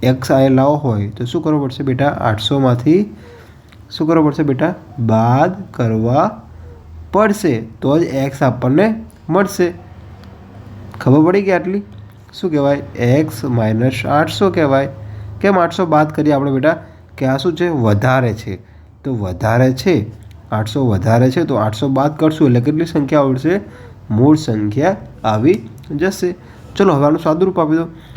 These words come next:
એક્સ વત્તા એક્સ માઇનસ આઠસો બરાબર એક હજાર. કેટલા થાય બેટા? એક હજાર.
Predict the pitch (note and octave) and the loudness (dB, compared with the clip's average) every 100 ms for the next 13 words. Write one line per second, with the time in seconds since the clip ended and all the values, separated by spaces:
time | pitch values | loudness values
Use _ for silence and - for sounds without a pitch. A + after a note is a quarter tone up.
0 | - - - A#2 B2+ D3+ - - - A#2+ | -20 -18 -6 0 2 2 -4 -10 -6 -2
1 | A2+ A2 - A#2+ A2+ B2 B2+ F3+ - - | -2 -2 -2 -2 -2 -2 2 2 0 -8
2 | B2+ A#2 A2 A2+ D#3+ E3 - C3 B2+ - | -4 -2 0 0 -2 -4 -4 0 0 0
3 | F3+ E3+ C3 A2+ A2 A2 C#3+ A3+ - - | 0 2 2 2 2 2 2 2 -2 -14
4 | - - - - - - - - - - | -20 -20 -20 -20 -20 -20 -20 -20 -20 -12
5 | - F3+ F#3 C3 A#2 B2+ C3+ C#3+ - F3+ | -2 0 4 4 4 2 0 -6 -8 -4
6 | F3 E3+ C3 C#3+ F3+ - - - C#3 D#3 | -2 0 0 0 -2 -6 -14 -2 2 2
7 | D#3 A#2 A#2+ A#2+ | 4 2 4 2